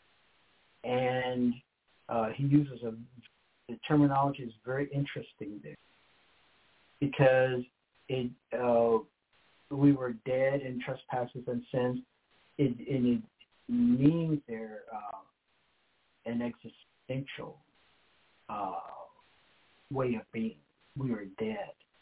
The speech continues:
but now we have been made alive in Christ. He has given us new life. Therefore, if any in Christ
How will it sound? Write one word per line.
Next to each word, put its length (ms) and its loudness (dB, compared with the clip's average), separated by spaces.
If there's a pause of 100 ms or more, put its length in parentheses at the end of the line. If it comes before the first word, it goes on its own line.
(300)
but 120 -8
now 240 4
we 140 0
have 200 -2
been 240 0
made 420 -2 (280)
alive 580 -2 (140)
in 180 -8
Christ. 400 -4 (1300)
He 80 -4
has 160 -2 (100)
given 280 -2
us 200 -6
new 280 -2
life. 180 -8 (440)
Therefore, 360 6
if 80 -6 (120)
any 200 4
in 100 -6
Christ 340 -2